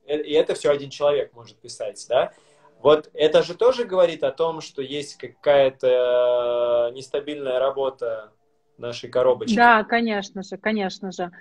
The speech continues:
Speaker 2: А, более того, например, очень, а, известная исследовательница нашла зависимость, а, у,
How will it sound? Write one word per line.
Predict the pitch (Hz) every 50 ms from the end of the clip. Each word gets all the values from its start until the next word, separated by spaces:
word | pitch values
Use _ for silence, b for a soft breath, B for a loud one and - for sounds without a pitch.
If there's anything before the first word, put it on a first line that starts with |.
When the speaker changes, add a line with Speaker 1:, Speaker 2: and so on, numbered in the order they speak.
| B B B B -
Speaker 2:
А, | 214 202 202 196
более | 196 233 247 285 269 247
того, | 247 233 214 214 233 240
например, | 233 220 208 214 208 208 214 208
очень, | 214 208 202 - 220 208 208 208 208 208
а, | 208 202 202 202 202 196 196 196 196 190 196
известная | 202 190 214 208 196 - - 196
исследовательница | 180 - - 226 233 226 233 220 208 - 196 190 190 190 _ - - 185 185 180 180 180 180 180 180 180
нашла | 185 190 190 - - - 202 202 196 196 202 -
зависимость, | 220 196 196 190 185 208 208 - - 202 196 190 - _ _ - - - _ 208
а, | 202 185 175 180 180 180 185 180 B B B B B _ _ _
у, | 226 214 214 220 208 202 208 208